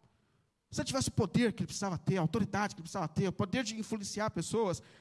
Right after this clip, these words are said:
Aí ele fala assim no versículo sete, "Comprei escravos e escravas, e tive escravos que nasceram na minha casa." É, essa expressão de "comprei escravos" mostra o poder que ele tinha sobre pessoas, ou seja, eu me tornei uma autoridade no meu tempo.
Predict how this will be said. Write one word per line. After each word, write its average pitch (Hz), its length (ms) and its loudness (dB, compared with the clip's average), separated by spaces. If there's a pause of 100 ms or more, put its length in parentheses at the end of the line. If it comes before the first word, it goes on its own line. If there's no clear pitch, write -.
(120)
Aí 269 80 0
ele 269 80 0
fala 269 200 0
assim - 100 -4
no 233 80 -6
versículo 208 320 -6
sete, 180 320 -4
"Comprei 226 500 -2
escravos 196 520 -4
e - 20 -8
escravas, 190 600 -6 (400)
e - 80 0
tive 254 280 -4
escravos 220 720 -2 (220)
que 233 100 -4
nasceram 240 360 0
na 226 80 0
minha 269 180 -4
casa." 185 400 -4 (880)
É, - 180 -4
essa 269 160 0
expressão 240 720 -2 (240)
de - 120 -4
"comprei 247 360 0
escravos" 226 520 -2
mostra 233 280 -6
o - 40 -20
poder 233 400 0
que - 100 -6
ele 202 120 -4
tinha 220 220 -8
sobre 214 240 -6
pessoas, 196 500 -4
ou 190 60 -10
seja, 220 220 -6
eu - 20 -10
me 247 80 -10
tornei 220 220 -8
uma 220 100 -6
autoridade 165 560 -4
no 135 80 -8
meu 147 100 -8
tempo. 127 300 -10